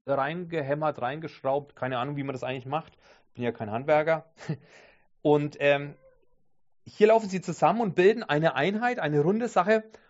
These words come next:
Und obwohl vieles hier dazwischen kreuz und quer läuft und ich selbst, wenn dann eine bricht, ich immer mir schwer fällt, welche ist es grad, weil so ein Durcheinander ist, ist da ein System dahinter und alles hängt zusammen.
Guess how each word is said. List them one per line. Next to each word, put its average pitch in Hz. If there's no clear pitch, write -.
Und -
obwohl 165
vieles 226
hier 208
dazwischen 208
kreuz 190
und 196
quer 202
läuft 233
und 185
ich 185
selbst, 190
wenn 170
dann 170
eine 165
bricht, 240
ich -
immer 185
mir 180
schwer 165
fällt, 202
welche 160
ist 196
es 247
grad, 151
weil 165
so 175
ein 156
Durcheinander 170
ist, 208
ist -
da 175
ein 170
System 175
dahinter 214
und 180
alles 214
hängt 156
zusammen. 123